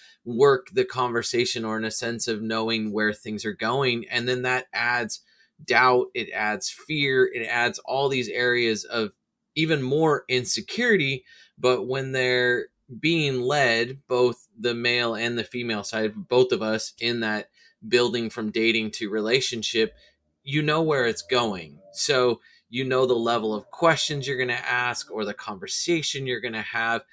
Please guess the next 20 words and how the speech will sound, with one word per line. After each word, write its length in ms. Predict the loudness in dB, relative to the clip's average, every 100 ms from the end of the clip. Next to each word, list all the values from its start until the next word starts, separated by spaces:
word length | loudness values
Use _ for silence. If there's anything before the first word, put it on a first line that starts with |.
| -20 -20 _
So 160 | 0
it's 140 | 0 2
not 240 | 0 0
just 240 | -2 -2 0
like, 220 | -2 -4
"Hey, 200 | -6 -4
what's 220 | -2 -4
your 100 | -6
favorite 380 | -6 -6 -6 -8
flower? 360 | 0 2 4 2
What's 220 | 0 -2
your 100 | -8
favorite 340 | -6 -8 -8
color?" 340 | -4 0 2 0
It's 140 | 0
like, 160 | -8 -6
Hey, 160 | -2 -2
what 220 | 0 2
was 220 | 0 2
your 200 | 0 0